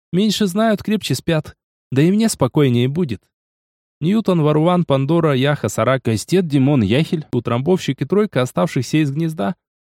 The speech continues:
имен которых я даже не старался рассмотреть и запомнить.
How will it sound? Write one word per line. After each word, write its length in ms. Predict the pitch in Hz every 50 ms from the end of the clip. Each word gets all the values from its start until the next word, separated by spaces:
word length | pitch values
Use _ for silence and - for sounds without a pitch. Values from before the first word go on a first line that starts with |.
| _
имен 260 | - 123 131 156 160 151
которых 460 | - 160 156 - 214 202 160 117 113
я 160 | 156 175 175
даже 220 | 165 175 151 165
не 100 | 170 175
старался 440 | 156 - - 175 180 185 180 - 175
рассмотреть 640 | 165 170 160 - - 175 165 - 185 208 202 - -
и 100 | 175 196
запомнить. 640 | 175 170 160 - - 170 165 160 151 135 - -